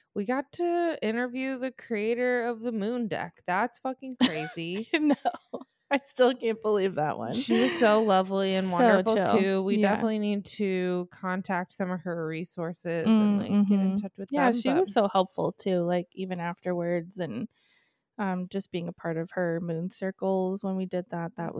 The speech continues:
Speaker 2: was beautiful.
Speaker 1: And then one, that was all season one. Like, that was all, like,
Speaker 2: Yeah.
Speaker 1: us learning and kinda still figuring it out. And then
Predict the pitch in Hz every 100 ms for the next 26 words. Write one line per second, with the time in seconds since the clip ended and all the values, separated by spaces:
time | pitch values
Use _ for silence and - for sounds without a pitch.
0 | 170 185 247 - _ - 175 170 170 170
1 | 165 170 180 _ _ _ _ _ _ _
2 | _ _ - - _ - 254 254 262 285
3 | 294 339 - 247 285 349 440 427 262 285
4 | 294 202 214 196 170 _ - 226 220 208
5 | 220 269 294 294 294 269 247 247 226 -
6 | - - 208 233 - 214 214 214 208 208
7 | 208 - - 202 185 185 185 - 226 233
8 | - 220 208 196 190 185 170 175 170 165
9 | 160